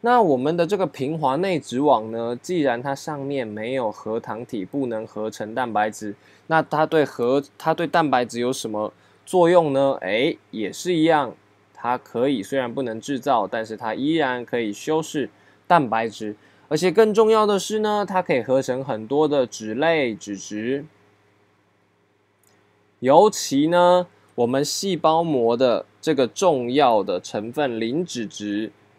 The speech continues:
就是在我们的平滑内质网所制造的哦。哎，磷脂质，尤其这个特别重要。好，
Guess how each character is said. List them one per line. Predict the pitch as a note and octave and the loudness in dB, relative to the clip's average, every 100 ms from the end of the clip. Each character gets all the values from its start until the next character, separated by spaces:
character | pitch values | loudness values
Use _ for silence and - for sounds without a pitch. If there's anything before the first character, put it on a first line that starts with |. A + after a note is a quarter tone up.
| _ | _
就 | - B2+ | -2 0
是 | A#2+ B2+ | 0 -4
在 | B2 B2+ | -2 0
我 | A2 | -2
们 | G#2+ | -2
的 | A#2 A2 | -4 -4
平 | - A#2 C#3 | -6 -10 -4
滑 | A#2+ A2+ | 0 0
内 | C#3 E3 C#3 | -2 -4 -4
质 | - G#2+ C#3 | -6 -6 0
网 | C#3 G2+ A#2+ - | 2 2 0 -4
所 | - - F#2 | -12 -12 -12
制 | - C3+ B2 | -10 -10 -2
造 | C3+ B2 | 0 0
的 | A#2+ | 2
哦。 | A#2+ C#3+ F#3+ _ _ _ _ _ _ _ _ _ _ _ _ _ _ - | 2 2 -2 _ _ _ _ _ _ _ _ _ _ _ _ _ _ -10
哎， | G#2 G#2+ A2+ - _ | -6 -4 -6 -10 _
磷 | G2+ G#2 G#2+ | -10 -8 -8
脂 | B2+ - - | -10 -12 -12
质， | - D#2+ F2 A2 - _ _ _ _ _ _ _ _ _ | -14 -14 -10 -12 -14 _ _ _ _ _ _ _ _ _
尤 | G#2+ | -16
其 | G2+ G#2+ | -12 -8
这 | A#2+ | -6
个 | A2 | -4
特 | C3 | -4
别 | G#2+ G#2 | -4 -6
重 | B2 A2 | -6 -6
要。 | B2 - - _ _ _ | -4 -6 -10 _ _ _
好， | B2 D3 | 2 2